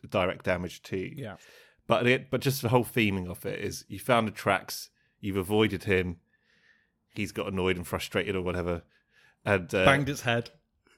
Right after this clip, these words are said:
Speaker 1: banged his head somewhere, got confused, what's going on? <laughs>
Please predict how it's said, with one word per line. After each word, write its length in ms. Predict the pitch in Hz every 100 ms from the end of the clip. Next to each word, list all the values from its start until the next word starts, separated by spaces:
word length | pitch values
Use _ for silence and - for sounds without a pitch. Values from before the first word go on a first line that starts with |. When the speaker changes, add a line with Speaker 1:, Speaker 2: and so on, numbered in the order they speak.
| _ -
Speaker 1:
banged 200 | 131 135
his 160 | -
head 140 | 117 110
somewhere, 520 | - 107 104 107 110
got 160 | 110
confused, 460 | 104 - - 160 214
what's 140 | 220 -
going 240 | 143 127
on? 240 | 123 123 135 - _ - _
<laughs> 80 | 277